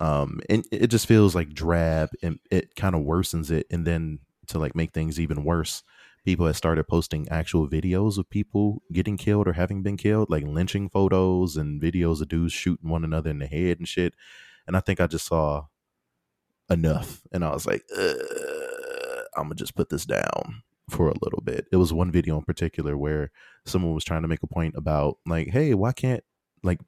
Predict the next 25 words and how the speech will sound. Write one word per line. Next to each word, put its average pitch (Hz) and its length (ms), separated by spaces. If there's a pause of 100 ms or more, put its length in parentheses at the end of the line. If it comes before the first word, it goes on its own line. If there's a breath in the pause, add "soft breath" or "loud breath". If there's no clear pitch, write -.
(220)
you 107 100
know, 85 140
Black 87 260
lives 92 240
can't 85 220
matter 82 240
until 82 200
we 90 60
stop 85 240
doing 87 240
this 117 200
to 92 80
one 85 180
another." 82 380 (380 loud breath)
And 90 120
there 95 60
was 78 140
a, 76 80 (100)
one 82 300
dude, 76 400 (260)
one 80 140
black 76 220
dude 73 220
shooting 78 240
another 76 280